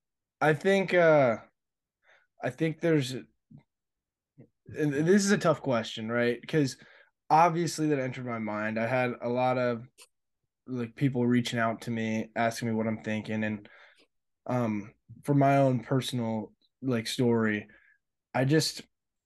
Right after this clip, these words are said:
I, I, I'm so loyal to the, to the University of Idaho. You know, these guys gave me a scholarship that, that, uh,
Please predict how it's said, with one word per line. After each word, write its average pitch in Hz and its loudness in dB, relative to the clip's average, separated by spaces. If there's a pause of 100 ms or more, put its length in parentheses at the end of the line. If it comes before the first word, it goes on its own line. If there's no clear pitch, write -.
(140)
I, 120 0 (280)
I, 117 2
I'm 123 -2
so 151 2
loyal 123 2
to 117 -10
the, 104 -10
to 131 -4
the 120 0
University 117 -2
of 107 -2
Idaho. 110 0
You 107 -8
know, 117 -2
these 120 -4
guys 127 -2
gave 120 -2
me 123 -2
a 117 -4
scholarship 123 -2 (100)
that, 113 -2 (640)
that, 110 -4
uh, 104 -4